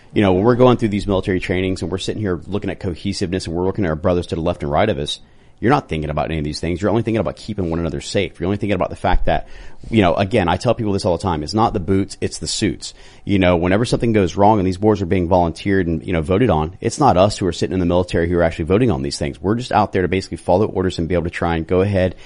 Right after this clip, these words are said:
and do what we thought is the right thing, which is to provide and pr-, protection for our constitutional liberties and freedoms or to help free the oppressed. You know, the old Special Forces de oppresso liber, uh, mentality. So as someone who was in the military,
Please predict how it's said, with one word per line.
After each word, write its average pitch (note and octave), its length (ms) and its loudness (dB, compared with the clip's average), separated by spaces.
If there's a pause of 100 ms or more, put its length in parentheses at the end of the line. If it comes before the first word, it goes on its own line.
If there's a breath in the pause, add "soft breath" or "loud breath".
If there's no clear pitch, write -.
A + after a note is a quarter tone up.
(200 loud breath)
and F2+ 200 2
do G2 100 4
what D#2+ 120 2
we A#2 260 4
thought G#2 320 8
is F2+ 100 -6
the G#2 60 0
right F#2 240 4
thing, F#2+ 140 2
which F2 120 0
is - 60 -14
to - 60 -10
provide F#2 360 4
and F#2 140 -2
pr-, - 160 -10
protection A2 500 0
for F#2+ 140 0
our D#2+ 80 2
constitutional G2+ 520 -2
liberties F2 260 0
and F2 80 -6
freedoms G#2+ 360 2 (200 loud breath)
or F2+ 100 4
to F2+ 80 4
help G2+ 260 2
free G2+ 220 0
the E2+ 120 2
oppressed. - 520 2
You F2+ 60 -2
know, E2+ 100 2
the F#2 160 2
old F2 100 2
Special G2 300 -2
Forces F2+ 300 -2
de F#2+ 140 0
oppresso E2+ 380 0
liber, G#2+ 280 -2 (220)
uh, C#2+ 120 -2
mentality. D2 500 0 (320 loud breath)
So A#2 300 8 (400 loud breath)
as C3+ 260 8
someone C3+ 240 6
who A#2 120 2
was G2+ 160 2
in G2 100 4
the F2+ 60 4
military, F#2 640 2